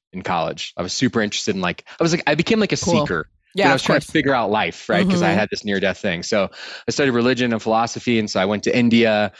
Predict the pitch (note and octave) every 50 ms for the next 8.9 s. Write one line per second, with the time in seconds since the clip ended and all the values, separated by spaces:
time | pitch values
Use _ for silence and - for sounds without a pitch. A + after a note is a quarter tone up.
0 | - - - - _ _ - - - - G2 F2+ F2 F#2 A#2+ C3 B2+ A#2+ B2 B2
1 | A#2 A#2 A#2 A2 G#2 - - - - _ _ _ - F2+ F2+ F2 F2 - _ -
2 | G#2+ G2 G2 - - G2+ F#2+ F#2 F#2 F#2+ F2+ F2 - - _ _ _ _ - G2+
3 | G2+ G#2+ F2 - - - - A2+ G#2+ G2+ G2 G2 F#2+ - _ _ _ - - -
4 | - G#2+ G2 F#2 - - G2 F2+ F2 - - G#2+ F#2+ F2+ F2 F2+ F2 F2 F2+ F2+
5 | F#2+ F#2 F2+ F#2 F2+ F2+ E2+ D#2+ - G2+ F2+ F2+ F#2 F2+ - F#2+ G2+ - - A2+
6 | G#2 G#2 - - A2+ G#2 G#2 G2+ - - - G#2+ G#2 G2 G2+ G2 G2 F#2+ - _
7 | _ - - - - - - _ A2 G#2 - B2 A2+ G#2+ G2+ F#2+ F#2 F2 E2 -
8 | _ _ _ - G2 G#2 A#2 - - C#3 C3 C3 C3 C3 C3 B2+ A#2 A#2